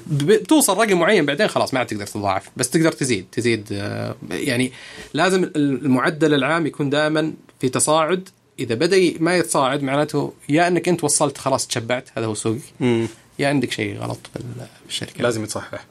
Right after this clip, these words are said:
Speaker 1: لازم، يعني يا يتصحح يا إنك تقول خلاص إحنا الحمد لله وصلنا إلى، إلى الشريحة ال-، إنه،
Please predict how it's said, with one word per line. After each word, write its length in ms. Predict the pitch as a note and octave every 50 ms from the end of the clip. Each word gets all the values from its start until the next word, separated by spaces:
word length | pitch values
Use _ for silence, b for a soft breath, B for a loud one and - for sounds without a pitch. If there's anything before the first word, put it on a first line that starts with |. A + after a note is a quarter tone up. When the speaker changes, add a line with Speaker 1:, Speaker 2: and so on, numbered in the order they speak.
| _ _ - _ _ _ _ _ - - - -
Speaker 1:
لازم، 240 | B2+ C#3 D#3 D#3+ E3 -
يعني 260 | F3 D3 C3 C#3 D3+
يا 100 | F3 G#3
يتصحح 500 | A3+ A3+ A3+ - A3+ G#3+ - G#3 G3+ -
يا 80 | G#3 G3
إنك 140 | F#3+ F3+ F#3
تقول 220 | - F3 F3+ D3
خلاص 240 | - D#3+ C3+ A#2+ -
إحنا 160 | - C3 B2
الحمد 180 | A#2 B2 A#2+ A#2+
لله 100 | A#2 A2+
وصلنا 280 | A2 - A#2+ A#2 A#2
إلى، 240 | A#2 A2+ A2 A#2 -
إلى 220 | - - A2 A2
الشريحة 480 | - - - - - A2+ A2 A2 - A#2
ال-، 340 | A2 A2+ - - - - A#2
إنه، 200 | A2+ A2+ A#2